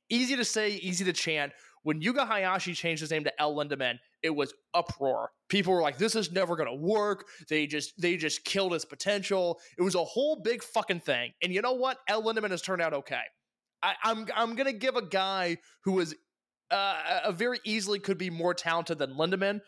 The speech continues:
which is saying something coming from me. I'm gonna give him the benefit of the doubt. I think he can work through this.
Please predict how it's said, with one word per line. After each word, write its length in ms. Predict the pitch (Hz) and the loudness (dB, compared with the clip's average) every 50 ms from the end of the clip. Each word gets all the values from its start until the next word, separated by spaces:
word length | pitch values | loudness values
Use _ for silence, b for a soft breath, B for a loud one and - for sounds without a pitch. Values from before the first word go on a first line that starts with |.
| b b b | b b b
which 200 | 127 143 - 135 | -2 -2 0 0
is 160 | 120 - - | -2 -2 -4
saying 380 | - - - - 175 180 185 180 | -6 -2 0 2 2 2 2 2
something 240 | - 180 165 175 156 | 2 2 2 2 2
coming 240 | 165 156 143 135 | 2 2 0 0
from 260 | 123 - 131 113 113 131 | -4 -6 -8 -8 -2 0
me. 280 | 151 180 214 254 262 - b b b b b _ - | 2 2 2 2 -2 -6 b b b b b _ 0
I'm 140 | 196 214 233 | 0 2 2
gonna 160 | 254 247 240 | 2 2 2
give 180 | 208 226 214 | 0 0 0
him 120 | 202 208 202 | 0 0 0
the 80 | 190 | 0
benefit 240 | 170 180 170 160 156 | 0 0 0 0 -2
of 80 | 160 143 | -4 -4
the 40 | 139 | 0
doubt. 200 | 143 117 120 - | 0 0 0 0
I 160 | - 170 185 180 | 2 2 2 2
think 220 | 175 214 220 - | 2 0 0 2
he 100 | 196 190 | 0 0
can 160 | 175 180 160 | 0 0 -2
work 200 | 151 143 127 - | -2 -4 -4 -6
through 180 | - 123 123 117 | -10 -12 -12 -10
this. 380 | 107 101 110 - - - - | -10 -8 -6 -4 -4 -6 -6